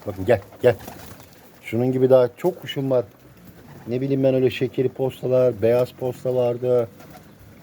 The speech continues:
Siyahlar vardı. İri yarı böyle. Millet hep onları bakıcı şey yapacağım diye. Değişik böyle gri, böyle tuhaf tuhaf kuşlarım vardı, böyle yüksek uçucu. Her yerden satıyordum, hep geliyordu kuşlar.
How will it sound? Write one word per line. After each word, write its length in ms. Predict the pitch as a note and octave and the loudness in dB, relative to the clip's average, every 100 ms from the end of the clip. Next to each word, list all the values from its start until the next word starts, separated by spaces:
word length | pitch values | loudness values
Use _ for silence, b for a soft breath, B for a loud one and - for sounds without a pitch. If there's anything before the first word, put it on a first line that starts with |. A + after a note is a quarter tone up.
| - | -20
Siyahlar 640 | - A#2 A#2+ B2 B2+ B2+ | -12 2 4 6 4 2
vardı. 600 | B2 B2 A#2+ A#2+ A2+ A2 - - _ _ _ _ _ _ _ - | 2 0 0 0 -2 -2 -14 -20 _ _ _ _ _ _ _ -6
İri 180 | A2+ B2+ | 0 4
yarı 240 | B2+ B2+ | 4 4
böyle. 300 | A#2+ B2+ E3+ | 2 0 -2
Millet 280 | A2+ C#3+ F3 | -2 -2 0
hep 120 | F3+ | 0
onları 280 | F3 F3 D#3+ | 0 2 2
bakıcı 400 | D3 D3+ C#3+ F3 - | 0 -2 0 0 -2
şey 180 | - D3+ | -2 4
yapacağım 380 | C#3 B2+ E3+ E3+ | 4 4 0 0
diye. 220 | B2+ C#3+ F3+ - _ _ _ _ _ _ _ | 0 -2 -2 -20 _ _ _ _ _ _ _
Değişik 340 | A#2 C3+ - - | -2 -2 -2 0
böyle 120 | C#3 | 0
gri, 400 | A#2+ A#2+ C#3 C3 | 2 2 2 2
böyle 200 | C#3 C3+ - - | 4 2 0 -2
tuhaf 300 | D#3 F3+ - | 2 2 2
tuhaf 200 | E3 - | -4 -4
kuşlarım 380 | - E3 F3 | -10 -6 -4
vardı, 240 | D3 A#2+ A2 | -4 -4 -6
böyle 120 | A2 | -8
yüksek 360 | G#2+ - F3 D#3 | -8 -8 -10 -10
uçucu. 300 | - G2+ A#2+ | -12 0 2
Her 120 | E3 | 4
yerden 380 | F#3 F3+ G3+ G3+ - _ _ | 4 2 -2 -8 -20 _ _
satıyordum, 440 | D#3 D3+ G#3 G#3 | -8 -6 -6 -6
hep 200 | G#3 D3+ | -8 -2
geliyordu 300 | F3 G#3+ F3 | -2 0 -6
kuşlar. 280 | - D#3 | -4 -2